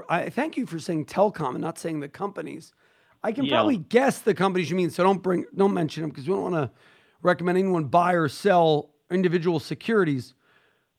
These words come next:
Speaker 1: But the reason is their customer service stinks. Try to call these companies. Ben, the intern, was dealing with my issues with one telecom company, don't mention their name, for, like, weeks. That was my project. Ben, the intern,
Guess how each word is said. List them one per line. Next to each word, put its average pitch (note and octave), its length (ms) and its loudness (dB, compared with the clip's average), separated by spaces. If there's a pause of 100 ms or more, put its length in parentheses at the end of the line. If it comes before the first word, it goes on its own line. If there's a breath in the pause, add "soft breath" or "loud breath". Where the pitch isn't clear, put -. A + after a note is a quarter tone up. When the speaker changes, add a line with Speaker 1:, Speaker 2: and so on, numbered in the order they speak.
Speaker 1:
But A#3 160 2
the C4 80 4
reason C4 400 6
is B3+ 200 0
their G#3+ 120 4
customer A#3+ 520 4
service A3 480 0
stinks. - 680 -2 (480)
Try D#4 220 4
to D4 80 0
call C#4+ 300 6
these A#3 240 -2
companies. D3 640 -6 (420 soft breath)
Ben, C4 340 2
the C4+ 160 2
intern, F3+ 640 0 (340 soft breath)
was F3+ 160 2
dealing C#4 380 4
with G#3+ 140 4
my B3+ 220 4
issues A3+ 460 0
with F3 160 0
one A#3 260 4
telecom F3+ 540 2
company, F3+ 360 0
don't G3 200 2
mention F#3+ 280 -4
their F3 100 -2
name, G#3 300 -2 (240 soft breath)
for, C#4+ 180 -2
like, C#4+ 240 2
weeks. C4+ 760 0 (280 soft breath)
That A#3+ 160 6
was G#3+ 160 -4
my A#3+ 160 0
project. F3+ 720 -4 (180)
Ben, B3+ 260 4
the A#3+ 140 4
intern, A#3 600 0